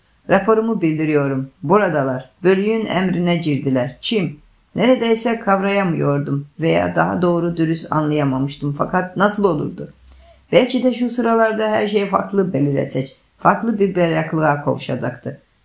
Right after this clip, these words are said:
Servikov yanıtını tekrarladı. "Teğmen Brudni ve askerler,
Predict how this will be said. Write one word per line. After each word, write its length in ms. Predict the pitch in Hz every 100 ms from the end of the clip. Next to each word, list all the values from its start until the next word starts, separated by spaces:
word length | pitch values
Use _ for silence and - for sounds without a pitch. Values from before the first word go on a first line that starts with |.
| -
Servikov 560 | - 190 185 180 226
yanıtını 500 | 190 160 156 156 151
tekrarladı. 720 | 151 143 147 131 131 127 131 - _ _ _ -
"Teğmen 580 | 170 170 180 196 214 185
Brudni 500 | 180 180 151 135 127 _ -
ve 140 | 185
askerler, 760 | 156 - - 151 143 135 127